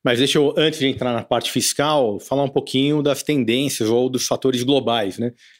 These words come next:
Sempre volta um pouquinho. E,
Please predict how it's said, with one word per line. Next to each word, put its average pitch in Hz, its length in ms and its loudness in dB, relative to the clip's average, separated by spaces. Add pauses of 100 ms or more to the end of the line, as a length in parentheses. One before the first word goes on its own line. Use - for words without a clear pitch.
(120)
Sempre 135 400 0
volta 120 380 0
um - 20 -8
pouquinho. 139 460 -2 (520)
E, 156 320 2